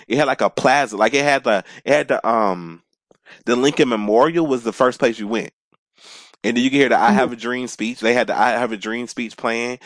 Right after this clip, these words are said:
Speaker 1: You had, like, all the people there, like, sitting down watching and shit. Like, people inside, like, you could be inside the game watching this. So you had, like, people inside the game sitting down watching this. And then you had, like, then you had, um, they had the,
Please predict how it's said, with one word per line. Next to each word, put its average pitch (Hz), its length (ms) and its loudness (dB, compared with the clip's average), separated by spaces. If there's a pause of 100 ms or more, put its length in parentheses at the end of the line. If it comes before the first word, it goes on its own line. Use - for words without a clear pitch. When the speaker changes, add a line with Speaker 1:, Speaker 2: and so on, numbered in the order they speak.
(160)
Speaker 1:
You - 60 0
had, 127 60 2
like, 113 120 -2
all 110 140 4
the 113 60 -4
people 120 260 -8
there, 110 240 2
like, 98 160 0
sitting 110 300 -8
down 104 260 0
watching 104 340 0
and 107 120 -12
shit. 104 180 -6
Like, 101 160 -2
people 131 300 -6
inside, 110 240 -2 (200)
like, - 140 0
you 160 60 -6
could 180 100 -6
be 170 220 -8
inside 143 400 -2
the 131 80 -8
game 120 280 -4
watching 101 380 0
this. 87 160 -12
So - 80 -10
you 127 140 -2
had, 120 80 2
like, 120 160 0
people 143 240 -4
inside 127 480 -2
the 107 80 -8
game 117 320 -4
sitting 113 280 -8
down 98 280 -2
watching 95 380 0
this. - 280 -20 (400)
And 131 160 0
then 156 220 2
you 170 100 2
had, 151 240 2
like, 113 380 -2 (340)
then 131 180 0
you 151 100 0
had, 139 260 2
um, 95 500 0 (240)
they 120 120 2
had 127 320 0
the, 90 300 -2